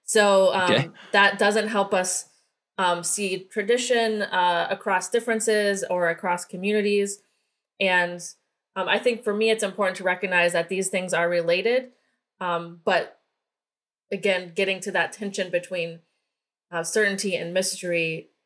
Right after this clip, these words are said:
Speaker 1: exactly the ways they're related, exactly the ways we understand the atonement can vary. So, uh, whether if we think about atonement and penal substitutionary atonement, is that the,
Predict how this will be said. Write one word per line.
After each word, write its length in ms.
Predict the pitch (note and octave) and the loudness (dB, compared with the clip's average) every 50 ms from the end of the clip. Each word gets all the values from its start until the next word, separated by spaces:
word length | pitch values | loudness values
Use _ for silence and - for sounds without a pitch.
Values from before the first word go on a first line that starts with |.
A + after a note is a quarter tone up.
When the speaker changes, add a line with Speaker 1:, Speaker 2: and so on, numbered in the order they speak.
| _ | _
Speaker 1:
exactly 480 | - G3+ F#3+ F#3+ A3+ A3+ A#3 A#3+ B3 A#3 | -4 -4 0 2 2 2 2 2 2 2
the 100 | A3 A3 | 4 4
ways 280 | G#3+ G#3+ G#3+ G#3+ G#3 G#3 | 6 6 6 6 4 2
they're 120 | G#3 G3+ | 2 0
related, 460 | G3+ G#3 G3+ G3+ G3+ G3+ G3+ G3+ F#3+ | 0 0 2 2 2 2 0 0 -2
exactly 560 | - F3+ E3+ E3+ E3 F#3 F#3 G3 F#3+ - G3 | -2 -6 -6 -4 -2 0 0 0 0 0 -2
the 100 | F#3+ F#3+ | -2 0
ways 240 | F#3 F#3+ F#3+ F#3+ F3+ | 0 0 0 0 0
we 80 | F3+ F#3+ | -2 -2
understand 440 | F3+ F3+ F#3 F#3+ F#3+ G3 F#3 F3+ F3+ | -2 0 -2 -2 -2 -2 -4 -2 -2
the 60 | F3+ F3 | -4 -4
atonement 540 | F3 G3 F#3+ F3+ F3+ F3+ F3 F3 F3 - - _ _ _ _ _ _ _ _ _ _ - | -6 -6 -6 -6 -4 -2 -2 -4 -4 -6 -12 _ _ _ _ _ _ _ _ _ _ -6
can 180 | G3 F#3 F3+ F3 | -6 -6 -2 0
vary. 340 | F#3 F3+ F3 E3+ D#3+ E3 | 2 2 4 4 2 2
So, 420 | E3 - F#3+ F3 E3+ E3 E3 E3 - _ _ _ _ _ _ _ _ _ _ _ | 0 0 2 2 2 2 0 -4 -8 _ _ _ _ _ _ _ _ _ _ _
uh, 180 | F3+ F3 E3+ E3+ | -4 -2 0 0
whether 440 | E3+ F#3 F3+ F#3 F3+ F3 E3+ E3+ - - | 2 2 4 4 4 4 4 0 -2 -12
if 140 | G3+ - - | -12 -8 -8
we 80 | F#3 | -6
think 200 | F3+ G3 F#3+ F3 | -4 -4 -4 -2
about 280 | F#3 E3+ F3 E3 E3 E3+ | -2 0 0 2 2 0
atonement 500 | E3+ - - F#3 F3+ F3+ F3 E3+ E3 - E3 | -2 -6 -8 -8 -6 -4 -4 -4 -4 -6 -6
and 240 | E3 D#3+ D#3 E3 - | -6 -6 -8 -8 -6
penal 240 | - A3+ A3 G#3+ | -4 -2 0 0
substitutionary 800 | G3+ - G#3+ G3+ G3+ G#3 - - C4 B3+ B3 A3+ G#3 G3 F#3 F#3 | 0 0 -2 -2 -2 -6 -8 -4 -4 -4 -2 0 2 2 2 2
atonement, 380 | F#3 - F#3 E3 E3+ E3+ D#3+ D#3+ | 0 0 -4 -4 -2 -2 -2 -2
is 120 | E3+ E3+ | -2 0
that 220 | F#3 F3+ D3 - - | 0 0 0 0 0
the, 260 | F#3+ F3+ F3+ F3 E3+ | 0 0 0 0 -2